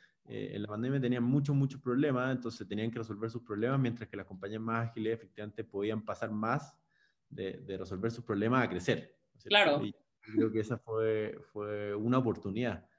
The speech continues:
Speaker 1: Que,
Speaker 2: Sí,
Speaker 1: que,
Speaker 2: como
Speaker 1: que
Speaker 2: evolucionar, ¿no? Un poco.
Speaker 1: Exacto, exacto.
Speaker 2: Oye, y ahora pasando a lo positivo, lo más satisfactorio que, que has experimentado con,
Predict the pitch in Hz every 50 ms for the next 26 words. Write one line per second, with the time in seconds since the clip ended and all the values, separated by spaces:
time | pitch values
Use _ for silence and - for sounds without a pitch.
0 | _ _ _ _ _ - - - - _ _ - 262 254 - - 208 190 185 190
1 | 190 190 190 - 202 196 226 247 247 - 160 170 175 185 190 - - 190 190 -
2 | 131 117 113 - - - - - _ _ - _ _ _ _ - 107 101 - -
3 | 120 104 - - - - _ _ _ _ _ _ _ - - 110 90 - 104 95
4 | - - _ _ _ _ _ _ _ - 170 180 185 190 196 196 - - 160 180
5 | 180 - 175 185 185 190 196 202 196 - 180 180 196 185 196 202 196 190 180 175
6 | 170 170 - 175 - 185 190 185 185 185 185 190 196 196 214 233 233 233 - 190
7 | - - 165 165 165 - 175 175 180 185 185 - 175 160 151 151 151 143 131 -
8 | - - 170 165 - 196 - - 180 170 165 165 151 151 143 151 151 151 147 151
9 | 151 147 - - 147 143 139 135 127 127 135 147 147